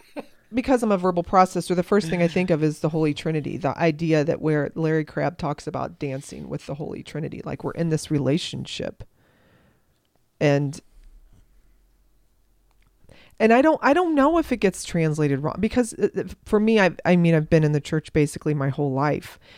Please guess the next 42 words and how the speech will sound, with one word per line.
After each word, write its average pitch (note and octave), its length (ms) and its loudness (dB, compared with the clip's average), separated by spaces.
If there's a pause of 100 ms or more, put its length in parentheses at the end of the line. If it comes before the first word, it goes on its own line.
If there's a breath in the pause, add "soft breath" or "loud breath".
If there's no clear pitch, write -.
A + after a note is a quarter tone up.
So F3+ 200 4
I've D#3+ 180 6
seen F3+ 540 0 (120)
it D3+ 280 4 (140)
at C#3+ 240 2
its, - 460 -6 (1200 soft breath)
at D#3+ 160 6
its - 180 0
best. D#3+ 540 4
And, D#3 180 2
and F3+ 100 4
there's E3+ 200 6
been F3 180 4
times, F3 600 2
like, D#3+ 100 2
I D#3 80 4
think E3+ 240 0
of, D#3+ 220 2 (160)
one F3+ 160 2
of F#3+ 80 2
my E3+ 80 4
favorite D#3 360 2
things C#3 300 -4
is C#3 160 -4
when C#3 140 -4
Scott - 300 -4
has C#3+ 260 -2
us C#3+ 100 -2
sing C#3+ 320 -4
the D#3+ 80 -2
doxology, C#3 760 -2
one D#3 160 -2
of C#3+ 60 -4
my C#3 120 0
favorite D3+ 420 -4
things - 260 -10
in E3+ 60 -8
the - 60 -8
world, - 380 -10
like, - 200 -6
in D3 160 -6
life. - 440 -12